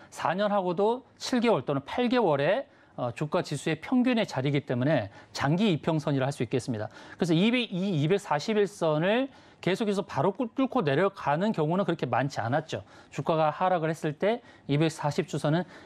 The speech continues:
지지의 역할을 많이 해줬던 그, 바로 그 자리입니다. 근데 월요일 날 오늘, 어, 하락을 하면서, 하락을 하면서 이백사십 주선에서 멀어지는 흐름인데 이제 주봉을 완성하는 것은 금요일이지 않습니까? 그래서 오늘은 하락을 하더라도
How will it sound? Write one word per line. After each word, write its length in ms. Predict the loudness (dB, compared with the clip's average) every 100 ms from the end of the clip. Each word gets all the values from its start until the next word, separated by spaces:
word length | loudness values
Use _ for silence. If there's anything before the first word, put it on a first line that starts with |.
| -16
지지의 520 | -2 0 2 2 4
역할을 420 | 4 2 0 0 2
많이 260 | 2 0
해줬던 580 | -2 0 0 -2 -4 -4
그, 100 | -6
바로 260 | -2 -2 -2
그 120 | -4
자리입니다. 480 | -2 0 0 0 -6 -12 -20 -2
근데 100 | 0
월요일 540 | 4 4 4 4 2
날 160 | 2 2
오늘, 360 | 0 0 0 -2 -12 -20 -4
어, 280 | 0 2 2
하락을 400 | 0 0 2 0
하면서, 480 | -2 -2 0 -2 -4 -4
하락을 320 | -2 0 0
하면서 380 | 0 0 0 0
이백사십 600 | 2 0 0 0 0 0
주선에서 640 | 0 2 2 0 0 -2 -2 -12 -2
멀어지는 560 | 2 4 2 2 0 -2
흐름인데 720 | -2 -2 -2 0 0 0 -6 -18 -20 -4
이제 100 | -2
주봉을 360 | 0 2 4
완성하는 420 | 2 2 0 -2 -2
것은 240 | -2 -4
금요일이지 440 | 0 2 2 2
않습니까? 580 | 0 0 -2 0 0 -2 -4 -18 -6
그래서 420 | -2 2 2 0 -6 -20 -8
오늘은 380 | 0 2 4 2
하락을 420 | 0 0 0 0
하더라도 600 | -2 0 0 0 0 -2